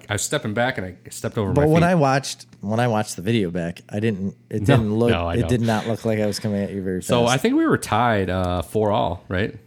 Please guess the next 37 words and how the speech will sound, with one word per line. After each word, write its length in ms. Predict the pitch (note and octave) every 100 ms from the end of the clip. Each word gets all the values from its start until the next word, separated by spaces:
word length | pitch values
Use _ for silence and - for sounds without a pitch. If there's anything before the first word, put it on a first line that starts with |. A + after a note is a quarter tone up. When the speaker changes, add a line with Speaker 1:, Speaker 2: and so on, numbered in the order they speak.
| _ _ _ -
Speaker 2:
Yes. 440 | A2 - - - - -
Speaker 1:
We 80 | G2+
were 60 |
tied 180 | A#2 A#2+
Speaker 2:
Yeah. 60 | G2+
Speaker 1:
four 320 | - B2 A2+
all 240 | A2+ G#2+
in 120 | G2+ G2
going 180 | G#2
into 120 | G2+ F#2+
the 60 |
final 280 | - G2+ F#2+
round, 380 | F2+ F2 E2+ D#2+ _ - - - -
and 380 | F#2+ F2 F2 F2 - -
I 280 | G#2+ A#2 B2+
decided 500 | G#2+ - G2 F2 E2+
to 80 | F2
get 140 | F2+
a 40 |
little 140 | F2 E2+
more 220 | E2+ E2
aggressive 420 | E2+ E2 D#2+ E2+
with 220 | E2 D#2
it, 160 | D#2+ D#2 - _ _ -
and 80 | -
I 260 | G#2+ B2+
did 160 | A#2+ G2+
the 60 | F#2
marching 440 | F2+ E2+ - E2+
forward. 520 | - E2+ D#2+ D#2 D2+ -
Speaker 2:
You 120 | A2+
did. 320 | A#2 A2+ F#2+ - - - - - - - _ -
The 100 | B2+
whole 300 | D3+ E3+ D#3+
idea 420 | B2+ A#2+ B2 A2+
I 200 | F#2+ A2
had 360 | G2+ F2 E2+